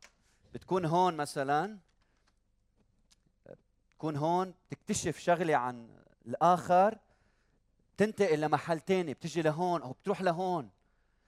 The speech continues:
بتكون عم توعظ وعظة ومفكر حالك هون، وبتحس الشعب نايم نعسان مش عم يسمع، وانت عم تحكي معهم، بتقول: "في شي بيني وبينهم، في جدران." بتوصل لهون، بتحس الاتصال سيء،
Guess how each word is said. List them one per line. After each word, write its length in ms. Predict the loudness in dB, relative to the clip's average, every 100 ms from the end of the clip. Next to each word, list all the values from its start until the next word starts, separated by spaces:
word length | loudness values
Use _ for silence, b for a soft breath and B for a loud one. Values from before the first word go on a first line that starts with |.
| _ _ _
بتكون 220 | -4 2
عم 100 | 2
توعظ 440 | 4 2 2 2 2
وعظة 300 | 2 2 -4
ومفكر 420 | -2 -4 -2 -2
حالك 380 | 0 2 2 2
هون، 320 | 2 2 -2
وبتحس 440 | -6 -8 -10 -10
الشعب 400 | -6 2 4 2 0 -20 b b b
نايم 440 | 2 2 2 -2
نعسان 680 | -2 -2 -2 -2 0 -2 -4
مش 160 | -6
عم 160 | -4 -2
يسمع، 580 | -4 -4 0 2 2 -2 b b b
وانت 180 | -4 0
عم 180 | 0 0
تحكي 320 | -2 0 2
معهم، 320 | 4 4 2
بتقول: 360 | -2 -8 -8 -10 -14
"في 140 | -10
شي 220 | -8 -4 0
بيني 260 | 2 2
وبينهم، 380 | 4 4 4 -4
في 140 | -6
جدران." 540 | -8 -6 0 2 2 0 _ b b b
بتوصل 340 | -2 0 2
لهون، 220 | 2 -2
بتحس 360 | -6 -8 -6 -4
الاتصال 600 | -4 -4 -6 2 2 2
سيء، 480 | 4 2 2 -2